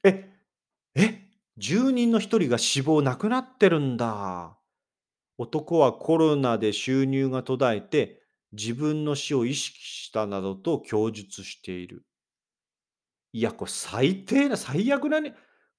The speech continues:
こういうものに、いや、これはちょっと腹立つよね。自分が死なないで、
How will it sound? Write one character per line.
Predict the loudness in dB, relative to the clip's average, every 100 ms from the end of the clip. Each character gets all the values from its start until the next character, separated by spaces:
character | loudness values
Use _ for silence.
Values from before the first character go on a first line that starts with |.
| _ _ _ _
こ | -2 2 2 2 2
う |
い | 2
う | 2 2 0 0 0
も | 2 4
の | 4 2
に、 | 2 2 0 -2 -4 -8 -8
い |
や、 | -4 -4 -6 -10
こ | -4 0
れ | 2
は | 2
ち | 0 -6
ょ |
っ | -8
と | -8 -6
腹 | -2 -2
立 | -2 -4
つ | -8
よ | -12
ね。 | -10 -12 -10 -12 -14 -18 _ _ _ _ _ _ _ _ _ _ _ _ _ _ _ _ _ _ _
自 | -8 -4 -2
分 | -2 -2 -2 -2
が | 2 4 4 2 -4
死 | -8 -4 0
な | 2
な | 2 2
い | 2
で、 | 0 0